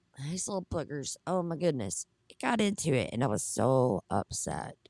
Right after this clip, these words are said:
because we've been growing this one tomato for a little while on stock. And it's an Abe Lincoln tomato, and it's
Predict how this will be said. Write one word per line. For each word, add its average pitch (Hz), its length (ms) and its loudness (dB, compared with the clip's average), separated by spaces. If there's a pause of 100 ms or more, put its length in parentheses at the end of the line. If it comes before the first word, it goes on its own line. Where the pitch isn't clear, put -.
because 135 760 -2
we've 196 180 -6
been 214 140 0
growing 156 420 2
this 127 200 -2
one 135 200 0
tomato - 500 -2 (100)
for 107 140 -4
a 95 60 -2
little 143 240 0
while 120 300 2
on 87 160 -8
stock. - 380 -8 (800)
And 151 160 2
it's 131 120 -4
an - 140 -4
Abe 185 220 2
Lincoln 160 380 2
tomato, 107 600 -2
and 139 120 2
it's - 420 -6